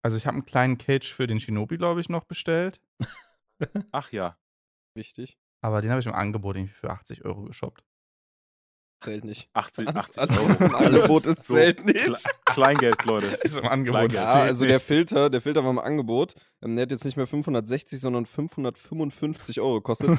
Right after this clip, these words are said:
Speaker 1: <laughs>
Speaker 3: Zählt nicht.
Speaker 1: Ja, gebe ich
Speaker 3: Hat
Speaker 1: gar nicht an
Speaker 3: quasi,
Speaker 1: bei der Steuer. Ist
Speaker 3: hat
Speaker 1: keine
Speaker 3: quasi nix
Speaker 1: Ausgabe.
Speaker 3: gekostet. <laughs>
Speaker 2: Quasi.
Speaker 1: Nee, ich
Speaker 3: Quasi
Speaker 1: glaube,
Speaker 3: umsonst.
Speaker 1: ich, ich, ach so.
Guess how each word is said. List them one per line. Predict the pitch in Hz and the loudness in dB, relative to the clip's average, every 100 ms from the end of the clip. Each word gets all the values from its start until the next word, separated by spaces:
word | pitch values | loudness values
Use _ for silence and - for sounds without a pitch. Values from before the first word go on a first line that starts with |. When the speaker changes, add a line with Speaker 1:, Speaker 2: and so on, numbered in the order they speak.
| - | 2
Speaker 1:
<laughs> | 185 | -4
Speaker 3:
Zählt | - 107 107 | -2 -4 -2
nicht. | 107 - - 131 - 131 - - - 143 - - 175 139 - - - | -4 -6 -2 -2 0 -4 0 -2 0 -2 -2 -8 -10 -12 -16 -4 2
Speaker 1:
Ja, | 151 143 | 2 2
gebe | 143 151 160 | 4 4 4
ich | |
Speaker 3:
Hat | - | 4
Speaker 1:
gar | 131 | 6
nicht | 131 | 6
an | 123 139 | 4 6
Speaker 3:
quasi, | |
Speaker 1:
bei | 135 | 6
der | 123 | 6
Steuer. | 120 113 110 107 113 | 4 2 4 2 0
Ist | 151 147 | 0 2
Speaker 3:
hat | |
Speaker 1:
keine | 143 131 | 4 6
Speaker 3:
quasi | 120 127 202 | 6 6 6
nix | 113 | 4
Speaker 1:
Ausgabe. | 113 - | 4 0
Speaker 3:
gekostet. | 139 147 156 - - - 392 | 0 -2 -2 -6 -12 -2 -2
<laughs> | 156 - 170 320 - - - - - - - - _ - | 0 -2 -2 -2 -4 -10 -14 -18 -20 -20 -20 -20 _ -16
Speaker 2:
Quasi. | - 110 107 98 90 _ _ _ - 240 240 226 294 - _ - | 0 2 2 -2 -12 _ _ _ -16 -12 -12 -12 -14 -14 _ -6
Speaker 1:
Nee, | 247 190 | 0 2
ich | 202 165 | 2 0
Speaker 3:
Quasi | 117 | 2
Speaker 1:
glaube, | 123 143 190 220 | 4 4 4 2
Speaker 3:
umsonst. | 113 113 127 | 0 -4 -8
Speaker 1:
ich, | - | -10
ich, | 156 - | -12 -4
ach | 165 | -2
so. | - 277 165 110 | 2 4 4 2